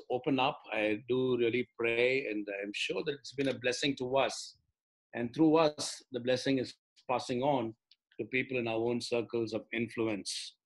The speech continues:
Let me also take this moment to thank, uh, Mister Sudan David and the team for all the effort that you've put in and for the vision behind this. Uh, may God bless this effort of yours. So we're looking at the theme verse, Second Chronicles seven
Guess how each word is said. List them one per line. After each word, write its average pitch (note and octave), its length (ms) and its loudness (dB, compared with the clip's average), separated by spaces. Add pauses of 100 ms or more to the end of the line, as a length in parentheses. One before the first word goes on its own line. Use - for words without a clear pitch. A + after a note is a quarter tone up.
(420)
Let C3+ 160 0
me D#3 80 6
also C#3+ 220 4
take C#3 180 4
this C3 160 2
moment C3+ 440 4
to C3+ 180 2
thank, B2+ 340 2
uh, A2 380 2
Mister - 220 -6
Sudan C3 320 0
David C3+ 360 6 (680)
and C3+ 220 4
the D#3 80 4
team D3+ 460 6
for B2+ 100 4
all A#2+ 300 6
the A#2+ 140 6
effort C#3 400 4
that B2 100 0
you've A#2 180 0
put C#3+ 140 2
in D3+ 300 6 (100)
and A2+ 140 -6
for A2 80 -8
the A2 120 0
vision C#3 360 6
behind C3+ 380 2
this. - 340 -4 (560)
Uh, A2 60 -6
may A2+ 200 -2
God A#2 400 0 (420)
bless A#2+ 260 0
this A2 180 -4
effort G#2+ 320 -4
of G#2+ 160 -6
yours. - 540 -4 (640)
So - 160 -2
we're E3 120 8
looking G#3 340 4
at E3 180 0
the D#3 180 -2
theme F#3 260 0
verse, B2 520 6
Second F3+ 480 -2
Chronicles D3+ 760 2
seven C3 300 0